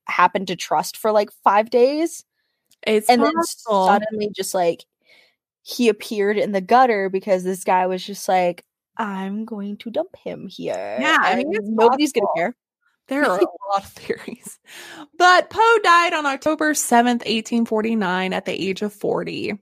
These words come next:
Speaker 2: And
Speaker 1: Oh.
Speaker 2: some claim that his last breath he uttered, quote, "Lord help my poor soul."
Speaker 1: Oh, that, that's sad, <laughs>
Speaker 2: I
Speaker 1: actually.
Speaker 2: know.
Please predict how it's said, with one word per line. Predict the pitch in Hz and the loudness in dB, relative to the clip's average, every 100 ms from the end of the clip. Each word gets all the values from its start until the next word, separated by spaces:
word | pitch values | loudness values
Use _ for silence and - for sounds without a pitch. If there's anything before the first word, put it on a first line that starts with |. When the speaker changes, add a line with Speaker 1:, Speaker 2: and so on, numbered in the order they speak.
| _ _ - 392 | _ _ -6 0
Speaker 2:
And | 226 226 | 2 2
Speaker 1:
Oh. | - 254 | 0 -2
Speaker 2:
some | 247 | -2
claim | 254 269 254 247 | -2 0 2 2
that | 262 | 0
his | 240 226 | 0 0
last | 220 208 226 - | 2 2 2 -2
breath | - 214 196 202 | -2 2 2 -2
he | - 202 | -4 -2
uttered, | - 190 185 185 | 0 0 0 -2
quote, | - 196 180 - | -4 -2 0 0
"Lord | 185 196 196 202 | 0 2 2 0
help | 190 175 170 | -2 -2 -2
my | 175 165 | -6 -8
poor | - 156 180 | -6 -6 -6
soul." | - - 50 - - _ _ _ _ _ _ - _ _ _ - | -6 -6 -4 -6 -8 _ _ _ _ _ _ -20 _ _ _ -8
Speaker 1:
Oh, | - 277 214 | 2 4 4
that, | 185 247 277 233 | 4 0 -2 -6
that's | 202 214 - | -6 -6 -6
sad, | - 165 175 175 233 247 - | -10 -8 -4 0 0 0 -8
<laughs> | - | -2
Speaker 2:
I | - | 0
Speaker 1:
actually. | 494 587 480 659 440 | 2 2 2 4 4
Speaker 2:
know. | 605 587 605 | 4 4 4